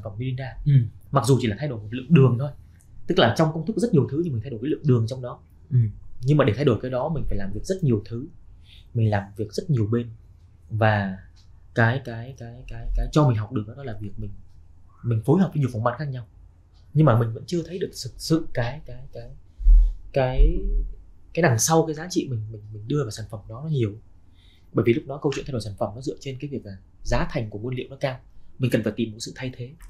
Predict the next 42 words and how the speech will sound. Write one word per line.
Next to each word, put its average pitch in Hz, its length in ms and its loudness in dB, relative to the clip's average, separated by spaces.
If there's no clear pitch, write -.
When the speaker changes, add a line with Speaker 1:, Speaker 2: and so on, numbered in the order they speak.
Speaker 2:
Ừ. 147 60 2
Speaker 1:
Nhưng 151 120 2
mà 123 60 4
nếu 123 200 4
được 170 180 2
thay 127 80 -14
đổi 110 180 -12
thì 80 60 -16
anh 120 140 -16
muốn 139 280 -14
mình 117 200 -2
sẽ 131 100 -8
được - 180 -6
tác 170 160 -2
động - 140 0
vào 110 80 -8
sản 110 180 -12
phẩm 104 140 -12
nhiều 107 200 -10
hơn. 127 140 -10
Speaker 2:
Ok. 113 140 -6
Speaker 1:
Mang 135 280 2
tính 143 180 -4
nội 160 200 2
địa 131 200 0
hóa - 220 -6
nhiều 127 160 6
hơn. 135 140 -4
Speaker 2:
Ừ. 127 60 2
Speaker 1:
Bây 175 140 10
giờ 160 100 8
mình 135 140 2
thấy 147 80 -4
Mirinda 170 440 6
có 156 100 -2
gia 160 220 -4
vị, 120 260 -6
ờ, - 140 -16
đá 143 120 2
me 190 220 8
á. 190 100 -2
Speaker 2:
Ừ. 110 60 -2